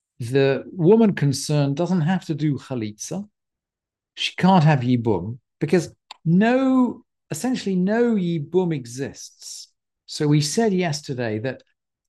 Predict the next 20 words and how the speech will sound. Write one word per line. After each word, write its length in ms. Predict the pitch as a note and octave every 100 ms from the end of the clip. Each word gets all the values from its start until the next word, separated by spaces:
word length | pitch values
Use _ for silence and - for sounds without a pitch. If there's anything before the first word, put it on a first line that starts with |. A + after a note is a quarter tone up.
| _
yibum 540 | E3+ D#3+ D3 B3 C#4 G3
is, 240 | C#3+ - _ _ _ _ _ _ _ _ D#3 - - _ -
at 140 | D#3+
least 300 | E3 F#3 - - _ - -
according 540 | C#3+ C#3+ - A#3 G#3 E3+
to 160 | E3+
the 100 | C#3+
fundamental 680 | C#3 F3+ F3+ E3 D#3+ D3 D3
of 120 | C3+
Torah 400 | - D3 D3 C#3+
law, 340 | C3 B2+ G#2 G2
is 200 | B2 - _ _
created 600 | - D#3+ F3 F#3+ - E3+
at 160 | E3 C#3+
the 180 | D#3+ -
instant 720 | G#3+ G#3+ - - - _ - _ _ _ -
that 320 | D3+ C#3+ - _ _ _ _ _ _ _ _ _ -
s-, 300 | - - _ -
uh, 80 | C3 - _
uh, 100 | C#3+